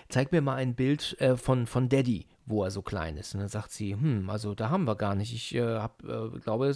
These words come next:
die haben keine Bilder aufgehoben.“ Das ist ja schon eine sehr interessante,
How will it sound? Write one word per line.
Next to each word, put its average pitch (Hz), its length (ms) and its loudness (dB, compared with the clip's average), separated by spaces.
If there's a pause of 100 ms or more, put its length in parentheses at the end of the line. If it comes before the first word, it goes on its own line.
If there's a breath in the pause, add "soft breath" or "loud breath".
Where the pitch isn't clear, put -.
die 131 160 -2
haben 143 160 0
keine 147 240 0
Bilder 156 280 6
aufgehoben.“ 98 580 2 (300 loud breath)
Das 135 120 6
ist 165 80 4
ja 165 100 12
schon 175 180 10
eine 151 160 10
sehr 147 220 10
interessante, 151 760 8